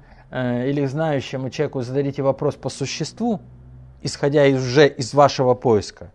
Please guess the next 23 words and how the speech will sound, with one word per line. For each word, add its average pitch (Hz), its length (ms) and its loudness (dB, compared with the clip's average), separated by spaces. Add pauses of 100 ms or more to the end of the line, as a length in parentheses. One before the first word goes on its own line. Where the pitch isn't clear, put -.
(520)
чем 208 160 -4
вы 247 80 4
будете 202 300 6
просто 208 320 2
задавать 156 460 2
вопросы 160 500 -2
любопытства. 151 920 0 (1800)
Мне 247 160 0
часто 233 400 2
задают 156 340 0
вопросы 156 380 -2
любопытства, 139 800 -4 (140)
а - 80 -6
Дух 247 160 -6
Святой 196 280 -2
мне 185 180 -2
сразу 165 380 2
показывает, 107 560 -4
это 202 200 -4
вопрос 185 580 -2
не 170 280 -2
для 180 420 2
практики, 185 1120 -4